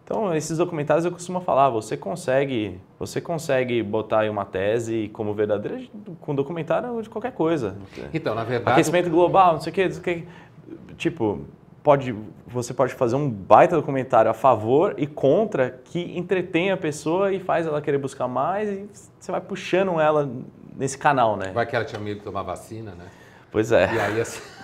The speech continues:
Speaker 2: <laughs> e essa teoria ajuda. Mas assim, você, você acha que a gente poderia categorizar esse fenômeno como um fenômeno articulado de fake news, então?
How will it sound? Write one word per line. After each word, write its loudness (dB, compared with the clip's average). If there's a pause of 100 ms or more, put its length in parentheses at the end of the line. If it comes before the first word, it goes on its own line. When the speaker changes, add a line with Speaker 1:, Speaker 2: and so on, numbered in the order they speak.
(440)
Speaker 2:
<laughs> 4
e 12
essa 10 (240)
teoria 10
ajuda. 2 (320)
Mas 0
assim, -2 (180)
você, 2
você -2
acha -2
que -8
a -6
gente -10
poderia -2
categorizar -6
esse -8
fenômeno -8 (360)
como -4
um -8
fenômeno -8
articulado -4
de -14
fake -8
news, -8
então? -16